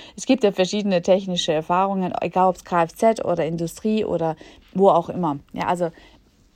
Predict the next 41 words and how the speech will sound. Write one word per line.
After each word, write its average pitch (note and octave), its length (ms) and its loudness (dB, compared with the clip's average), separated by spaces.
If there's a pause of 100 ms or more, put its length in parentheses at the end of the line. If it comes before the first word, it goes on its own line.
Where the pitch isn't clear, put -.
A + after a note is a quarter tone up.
bitte A3 200 4
seid G#3 180 4
mir G#3+ 80 -2
nicht F#3 180 -4
böse, A3+ 260 2
dass F3+ 160 0
ich F#3 40 -10
das F3+ 160 -4
alles A3 260 2
über F#3+ 80 -2
den F3 120 -4
Kamm C4 200 -2
schere, E3 400 -2
weil D#3+ 120 -4
ich - 120 -14
versuche A3 460 -4
euch G3+ 200 0
einfach B3 280 0
nur A#3+ 180 2
zu A3+ 120 -4
veranschaulichen, G#3+ 720 -2
was G#3 180 -10
für G3 100 -6
Berufserfahrene F3 1200 -2
wichtig - 420 -10
ist. - 220 -14 (420)
Die G3 80 -2
letzte C4+ 440 2
Tätigkeit B3+ 680 -4
muss A#3+ 300 0
in B3 120 -2
Szene D#4+ 400 -6
gesetzt D#3 440 -8
werden. - 340 -12 (380)
Und A3+ 160 2
was C#4+ 180 4
auch D4 180 -2
wichtig D#4 360 -4
ist, F3+ 260 -6
euer B3 300 0
Beruf, A#3 760 -2